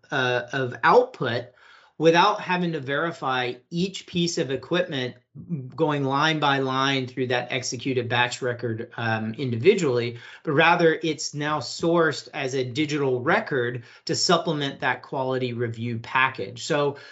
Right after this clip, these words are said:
there's a couple different ways that, that we're approaching it, uh, in order to bring these two closer together.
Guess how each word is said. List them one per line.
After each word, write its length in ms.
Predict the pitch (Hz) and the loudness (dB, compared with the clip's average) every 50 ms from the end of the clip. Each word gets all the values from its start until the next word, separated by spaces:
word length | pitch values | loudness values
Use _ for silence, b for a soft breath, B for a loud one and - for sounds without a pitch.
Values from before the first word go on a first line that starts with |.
| B B | B B
there's 160 | B 202 190 | B 6 8
a 140 | 202 202 180 | 8 6 4
couple 380 | - - - 233 233 233 233 202 | 2 2 2 2 4 6 6 6
different 320 | 190 190 196 185 160 151 | 6 4 2 -2 -6 -2
ways 320 | 160 156 156 151 143 131 | 0 0 0 0 0 -2
that, 200 | 147 139 123 - 156 | -2 -4 -4 -4 -4
that 180 | 135 127 123 139 | -4 -4 -2 -2
we're 240 | 127 135 151 170 185 | -2 0 2 4 2
approaching 520 | 185 180 - 190 185 175 - 190 185 185 | 2 2 4 2 2 2 2 0 -2 0
it, 220 | 185 185 190 - - 170 | 0 -2 -2 -6 -8 -8
uh, 240 | 156 147 143 139 - | -6 -4 -4 -4 -2
in 200 | 175 170 151 151 | 0 0 0 2
order 340 | 151 156 156 165 160 160 139 | 2 4 4 6 6 4 4
to 160 | - - 143 | 2 0 -2
bring 300 | 117 143 147 143 143 139 | 0 0 -2 0 0 0
these 240 | 139 135 131 120 - | 0 0 0 -2 -2
two 240 | - 151 139 131 | -2 0 0 0
closer 400 | 123 - 135 131 127 - - 127 | 0 0 0 0 0 0 0 0
together. 480 | 113 110 107 110 110 110 - - - - | 0 0 0 0 0 -2 -2 -6 -10 -16